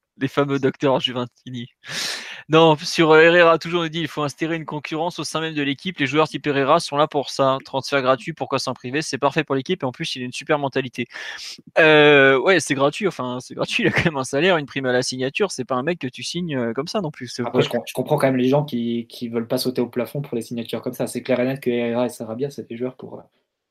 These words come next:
Speaker 2: de complément et que maintenant, on entre dans le, dans le vif du sujet, et dans le, le gros, on va dire, qui est de, de renforcer l'équipe type parce que t'as quatre joueurs à, quatre titulaires à aller prendre maintenant.
Speaker 1: Ouais.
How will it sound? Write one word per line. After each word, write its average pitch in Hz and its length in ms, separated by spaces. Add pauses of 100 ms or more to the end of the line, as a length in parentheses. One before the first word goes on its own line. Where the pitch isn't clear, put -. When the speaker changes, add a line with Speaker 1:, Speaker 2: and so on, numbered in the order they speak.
Speaker 2:
de 120 60
complément 123 580
et 107 120
que 120 100
maintenant, 131 300
on 127 80
entre 131 120
dans 117 100
le, 110 200
dans 117 160
le 120 60
vif 120 160
du 117 80
sujet, 135 420
et 120 40
dans 110 140
le, 107 100 (480)
le 120 80
gros, 139 260
on 127 80
va 117 100
dire, 143 160 (640)
qui - 100
est 127 40
de, 110 340
de 113 100
renforcer 117 400
l'équipe 110 240
type 151 180
parce - 160
que - 120 (880)
t'as 110 360 (240)
quatre 117 160
joueurs 131 320
à, 113 340 (180)
quatre 131 140
titulaires 127 340
à 120 40
aller 127 100
prendre 120 220
maintenant. 113 220 (840)
Speaker 1:
Ouais. 113 200